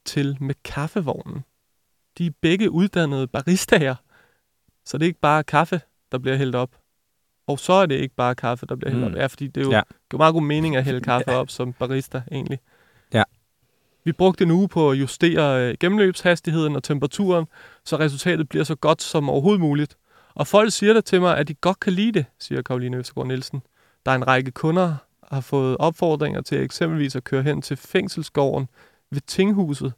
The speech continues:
Speaker 1: når der er musik derinde. Og kunder.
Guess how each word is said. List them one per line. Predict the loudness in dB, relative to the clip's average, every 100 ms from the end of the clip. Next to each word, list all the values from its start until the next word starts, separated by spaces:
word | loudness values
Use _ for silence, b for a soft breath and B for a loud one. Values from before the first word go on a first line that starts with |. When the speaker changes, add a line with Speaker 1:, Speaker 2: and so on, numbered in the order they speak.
| _ _ -4
Speaker 1:
når | 0
der | 0
er |
musik | 0 -2 -4 -2
derinde. | 0 0 -2 -6 -10 _ _ _ b b b _ _
Og | 4 4
kunder. | 4 -6